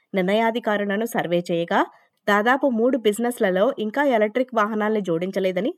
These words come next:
సర్వేలో తేలింది. ఇమ్మిగ్రేషన్ డిటెన్షన్ నుండి నాలుగు వందల మందికి పైగా ప్రజలను విడుదల చేసే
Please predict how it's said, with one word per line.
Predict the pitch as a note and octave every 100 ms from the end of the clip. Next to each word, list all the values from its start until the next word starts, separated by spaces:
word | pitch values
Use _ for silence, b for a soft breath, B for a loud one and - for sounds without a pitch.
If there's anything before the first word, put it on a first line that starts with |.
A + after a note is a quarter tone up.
| -
సర్వేలో | F#3 F3+ F3 A#3+
తేలింది. | B3 D#3 D#3+ E3 D#3 E3+ _ _ -
ఇమ్మిగ్రేషన్ | G3+ A3 A#3+ A#3+ A#3 C4+ G#3+
డిటెన్షన్ | G3+ G#3+ A#3+ A#3+
నుండి | A3 G3 A3 C#4 -
నాలుగు | G#3+ A3+ C4 C4
వందల | B3 B3 C#4
మందికి | C#4 A#3+ A#3 B3
పైగా | A3 F3 G3 G#3+
ప్రజలను | F#3+ F3+ G3+ G#3
విడుదల | F#3 G3
చేసే | G3+ G3+ F3+ G3+